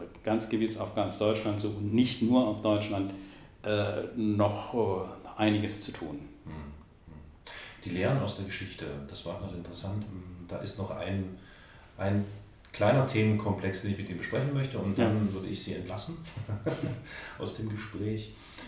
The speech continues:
Speaker 2: Ich hab so ein bisschen den Eindruck, dass, ähm, ein hiesiger Wissenschaftler, der Herr Doktor Patzelt, äh, die Lehren aus der Geschichte ein bisschen ausblendet.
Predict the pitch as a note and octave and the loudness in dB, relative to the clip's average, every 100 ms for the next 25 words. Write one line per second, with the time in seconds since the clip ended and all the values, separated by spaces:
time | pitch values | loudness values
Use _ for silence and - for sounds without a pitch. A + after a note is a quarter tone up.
0 | - - - - - - - - - - | -14 -18 -20 -20 -18 -18 -20 -18 -10 -2
1 | C3+ - A2+ A2 - G#2+ G2 G2 C3 A#2 | -2 0 -2 -2 0 0 0 0 0 -2
2 | G#2+ - - G2 - - - - - - | -4 -6 -2 0 0 -4 -8 -16 -20 -16
3 | - F#2 F2 E2+ E2+ F2 F#2+ - - - | -8 -6 -4 -6 -6 -10 -12 -16 -20 -12
4 | F2+ E2+ E2 D#2+ D#2+ D#2+ G#2 A2 A2 G2+ | -8 -6 -6 -8 -10 -10 -6 -6 -2 -2
5 | - C#3 - - - G#2+ G2 F2+ F2+ - | 0 -2 -2 -4 -4 -4 -4 -4 -4 -6
6 | - G2+ - F2+ F2 - - - G2 - | -8 -10 -8 -8 -6 -8 -14 -6 -4 -2
7 | - F#2 - - - - - - - - | -2 -2 -2 -6 -14 -20 -20 -18 -18 -18
8 | - - - - - - - G2 - F#2+ | -20 -20 -20 -20 -18 -10 -8 -8 -6 -2
9 | F#2+ G#2+ - F2+ A2 G#2+ - G#2+ A#2 G#2 | 2 2 2 -2 -2 -2 -2 -6 -6 -6
10 | G2+ G2 - G2+ G2+ - C#2 C2+ D2 - | -6 -6 -6 -4 -4 -6 -8 -8 -8 -10